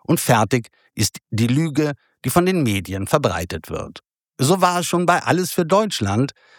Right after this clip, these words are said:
das sich nach siebzig Jahren in historischer Vergessenheit zum schlimmsten Satz der deutschen Geschichte mauserte. Und falls man dann doch mal einen unschuldigen Satz oder einen unschuldigen Tag findet, dann ist allein schon der Begriff Parteitag derart verseucht,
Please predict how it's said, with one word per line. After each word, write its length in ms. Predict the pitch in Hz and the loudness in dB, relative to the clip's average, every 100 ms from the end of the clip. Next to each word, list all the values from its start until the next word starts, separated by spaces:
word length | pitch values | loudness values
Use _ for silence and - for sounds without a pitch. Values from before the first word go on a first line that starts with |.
| - | -2
das 140 | 120 139 | 0 0
sich 120 | 135 | 2
nach 180 | 120 104 | 0 0
siebzig 500 | 104 175 - 131 - | 0 0 0 -2 0
Jahren 400 | 98 139 151 143 | 2 2 0 0
in 140 | 120 | 2
historischer 580 | 107 104 123 120 123 113 | 0 0 0 0 2 2
Vergessenheit 640 | 104 90 123 - 120 127 - | 0 -2 -2 0 0 0 2
zum 220 | 139 120 - | 0 0 -6
schlimmsten 680 | - - 139 170 - - 104 | -8 -2 0 0 -2 -2 2
Satz 320 | 110 127 - | 2 0 -2
der 100 | 120 | 0
deutschen 400 | 104 110 - 139 | 2 0 2 0
Geschichte 480 | 156 - 90 - 80 | 0 0 0 0 0
mauserte. 760 | 82 76 - 80 73 - 78 - _ _ _ _ _ | 2 0 -2 -4 -6 -6 -8 -12 _ _ _ _ _
Und 140 | 151 - - | -2 -2 0
falls 280 | 131 151 | 0 0
man 140 | 135 123 | 0 2
dann 300 | 110 92 90 | 2 0 0
doch 200 | 202 - | 0 2
mal 280 | - 98 98 | 2 2 2
einen 340 | 101 98 104 - | 0 0 0 0
unschuldigen 720 | 165 165 139 131 123 117 113 98 | 0 0 0 2 2 0 -2 2
Satz 340 | 120 151 - | 0 0 -4
oder 220 | 107 98 | -2 -2
einen 260 | 98 95 104 | 0 -2 0
unschuldigen 800 | 139 131 - 127 120 113 113 - | 0 0 0 0 0 0 -2 0
Tag 300 | 120 131 - | 0 0 -2
findet, 400 | 143 151 156 98 - | -2 0 -2 -6 -8
dann 220 | 120 156 | -2 0
ist 180 | 143 - | 0 -2
allein 300 | 110 139 139 | -2 -2 0
schon 180 | 123 117 | 0 2
der 120 | 117 | 0
Begriff 320 | 110 113 - - | 0 -2 -2 0
Parteitag 760 | 104 - 113 110 - 101 95 - 127 | -4 0 2 2 0 -4 -4 -2 0
derart 460 | 117 - 104 95 | 2 2 -2 0
verseucht, 520 | 104 92 104 113 107 | 0 2 2 2 0